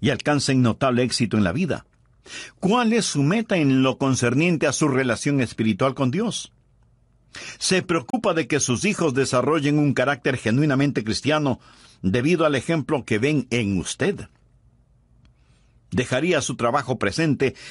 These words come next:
y aceptaría otro menos importante y con menos dinero si eso ayuda al crecimiento espiritual suyo y de su familia? ¿Es su meta solo impresionar a la gente?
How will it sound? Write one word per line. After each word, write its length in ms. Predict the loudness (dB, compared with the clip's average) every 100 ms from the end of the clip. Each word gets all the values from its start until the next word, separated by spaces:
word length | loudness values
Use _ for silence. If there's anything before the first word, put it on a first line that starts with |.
| -6
y 140 | 0 0
aceptaría 640 | 2 0 0 0 2 2
otro 280 | 2 2 2
menos 540 | 4 2 2 0 2
importante 640 | 2 2 0 0 0 -2 -4
y 160 | -4 -2
con 360 | 0 0 0
menos 380 | 0 2 2 0
dinero 480 | 0 2 2 0 0 -8 -18 -18 -20 -8
si 380 | -4 0 2 2
eso 200 | 2 0
ayuda 320 | 2 2 0
al 120 | 0
crecimiento 560 | -2 0 2 2 2 -2
espiritual 560 | 0 0 0 2 0
suyo 320 | 0 0 2
y 100 | 2
de 160 | 2 0
su 160 | -2 -2
familia? 580 | 2 2 2 -2 -6 -14 _ _ _ _ _ _ _ _ _ _ _ _ _ _ -2
¿Es 180 | 0 2
su 240 | 0 2
meta 540 | 2 2 0 -2 -2 0
solo 320 | 0 0 0
impresionar 680 | 0 0 0 0 0 2 2
a 80 |
la 120 | 0 0
gente? 500 | 2 2 0 -8